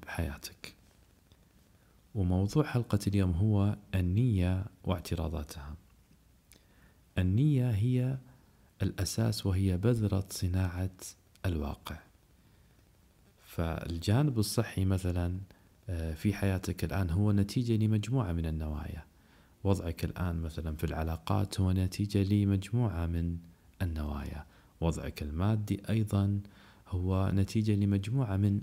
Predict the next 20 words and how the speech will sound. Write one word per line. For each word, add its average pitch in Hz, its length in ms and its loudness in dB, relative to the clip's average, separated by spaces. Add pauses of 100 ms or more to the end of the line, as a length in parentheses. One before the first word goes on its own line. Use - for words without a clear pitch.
النوايا. 82 680 0
ربما 87 360 0
تكون 87 440 0
هذه 82 400 -2
النوايا 85 600 0 (400)
يعني 82 240 -2
بطريقة 85 800 -2 (400)
يعني 78 920 -6
لا 87 220 2
واعية، 92 600 2 (520)
ولكن 101 640 0 (440)
أي 120 140 2
واقع 160 340 0
تعيشه 92 420 -4
الآن 90 260 -2
هو 90 200 0
نتيجة 85 560 -2
لتركيزك 90 960 -2
ونتيجة 85 640 -2
لنواياك. 82 1040 -6